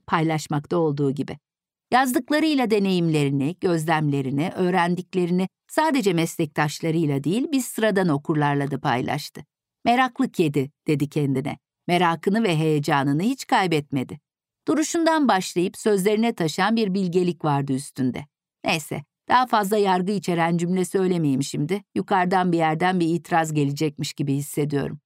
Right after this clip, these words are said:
Hocamızı kızdırmayalım, rahat bırakalım gittiği yerde. Ya da bana değil de Timuçin Oral'a kızsın. Şöyle bitirmiş Timuçin Bey, hocanın ölümünün birinci yılında Tuhaf Dergi'ye yazdığı yazıyı.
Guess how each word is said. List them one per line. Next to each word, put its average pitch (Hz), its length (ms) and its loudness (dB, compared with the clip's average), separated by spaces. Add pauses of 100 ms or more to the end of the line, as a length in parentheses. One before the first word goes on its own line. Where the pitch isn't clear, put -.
(140)
Hocamızı 165 480 0
kızdırmayalım, 147 760 -2 (200)
rahat 160 280 -2
bırakalım 143 460 -2
gittiği 143 400 -4
yerde. 135 380 -4 (500)
Ya 320 160 2
da 269 180 0 (220)
bana 269 280 0
değil 349 240 -2
de 233 300 -2 (260)
Timuçin 277 400 -2
Oral'a 214 400 2
kızsın. - 420 -10 (540)
Şöyle 233 340 2
bitirmiş 160 440 -2
Timuçin 160 480 -2
Bey, 143 200 0 (200)
hocanın 185 380 2
ölümünün 165 480 0
birinci 165 380 0
yılında 151 400 0
Tuhaf 170 340 -2
Dergi'ye 151 420 0
yazdığı 143 520 0
yazıyı. 139 480 -2